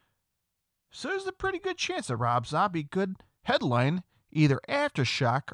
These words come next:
or Louder Than Life right after this big major U S tour with Alice Cooper. Another band it could be is a Queens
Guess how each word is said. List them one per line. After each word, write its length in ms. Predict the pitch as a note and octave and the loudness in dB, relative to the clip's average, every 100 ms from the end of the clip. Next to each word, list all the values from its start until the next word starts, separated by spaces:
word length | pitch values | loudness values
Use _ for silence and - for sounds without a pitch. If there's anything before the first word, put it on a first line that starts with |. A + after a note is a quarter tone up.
| - | -2
or 160 | B2 | 2
Louder 540 | A#2+ A#2+ A3 - C#4+ C4+ D3 C#3 | 4 4 4 0 -4 -6 -8 0
Than 420 | C3+ C#3+ D3+ D#3+ - - | 2 4 2 -2 -8 -2
Life 400 | - F3 A#2+ - | 2 4 2 0
right 260 | B2 D3+ C3 | 0 2 2
after 320 | B2+ C3+ C3+ | 0 -2 -2
this 280 | C3 B2+ B2+ | 0 0 -2
big 420 | - D#4 D#4+ - - - | -2 0 0 -4 -16 -14
major 400 | - C3+ B2+ D3+ | 0 4 4 4
U 320 | C#3 C3 G3 G3 | 4 2 2 2
S 200 | A#3 - | 2 2
tour 200 | E3+ D3 | 2 4
with 240 | A#2+ A#2 | 2 0
Alice 360 | G#2 A#2+ A#2+ - | -2 0 -2 -4
Cooper. 400 | A#3 - E3 - _ _ _ _ _ _ _ _ _ _ _ _ | -10 -8 -12 -12 _ _ _ _ _ _ _ _ _ _ _ _
Another 220 | C3 D3 D3+ | -2 2 4
band 260 | D#3 E3 | 4 2
it 40 | D#3 | 0
could 140 | E3 | 0
be 140 | F3+ | 4
is 240 | F3+ E3+ - | 2 2 -6
a 100 | - | -8
Queens 580 | - - A#3+ B3+ C4 A#3+ | -6 -4 -2 -2 -4 -8